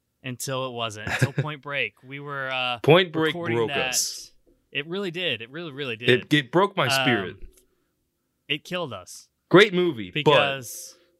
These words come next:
Speaker 1: we were recording it and then we lost half the podcast and didn't wanna re-record it. So
Speaker 2: <laughs>
Speaker 1: Point Break is now our, uh, our lost episode.
Speaker 2: We'll probably get back
Speaker 1: Lost
Speaker 2: to
Speaker 1: in
Speaker 2: it.
Speaker 1: the cosmos. We will.
Speaker 2: <laughs>
Speaker 1: We will. We'll get back to it. We'll, we'll make it a big deal next time.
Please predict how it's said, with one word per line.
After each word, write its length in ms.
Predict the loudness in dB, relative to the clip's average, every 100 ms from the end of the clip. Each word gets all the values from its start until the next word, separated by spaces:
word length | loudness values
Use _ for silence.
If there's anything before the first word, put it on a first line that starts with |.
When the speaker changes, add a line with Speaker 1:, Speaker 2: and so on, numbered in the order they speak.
| _ _ _ _ _
Speaker 1:
we 180 | -4 -2
were 120 | -2
recording 500 | -4 -2 -2 0 -2
it 200 | -2 -2 -4
and 160 | -10
then 460 | -8 -8 -10 -12 -16 _ _ _ _
we 140 | -10 -4
lost 340 | -2 -2 -2
half 260 | -2 -2 -4
the 80 | -4
podcast 760 | -2 -2 -4 -8 -8 -10 -12
and 200 | -12 -12
didn't 240 | -10 -10 -8
wanna 180 | -10 -10
re-record 580 | -12 -12 -12 -8 -8
it. 220 | -8 -14 -8
So 380 | -6 -6 -8 -12 -16 -18
Speaker 2:
<laughs> 180 | -2 6
Speaker 1:
Point 200 | 8 8
Break 240 | 8 4 2
is 140 | -2
now 260 | 0 2 2
our, 340 | 0 0 -2
uh, 480 | -2 -2 0 -2 -6 -14 _ _ _ -4
our 160 | -2
lost 400 | 2 2 2 0
episode. 600 | -4 -4 -10 -8 -10 4
Speaker 2:
We'll 120 | 6 8
probably 300 | 6 4 2
get 200 | -2 2
back 160 | 2
Speaker 1:
Lost 140 | 2 -2
Speaker 2:
to 100 | -6
Speaker 1:
in 60 |
Speaker 2:
it. 40 | -6
Speaker 1:
the 60 |
cosmos. 720 | -4 -4 -6 -14 -18 -18 -20 -12
We 120 | -6
will. 360 | -2 -4 -4 -2
Speaker 2:
<laughs> 300 | 2 6 6
Speaker 1:
We 160 | 4 2
will. 220 | -2 -2 -4
We'll 180 | -4 -4
get 160 | -2 0
back 220 | 0 0
to 140 | -8
it. 140 | -12 -10
We'll, 240 | -8 -8
we'll 140 | -10 -6
make 220 | -4 -2
it 80 | -4
a 60 |
big 240 | -4 -8 -6
deal 240 | -8 -8
next 220 | -12 -16
time. 260 | -18 -18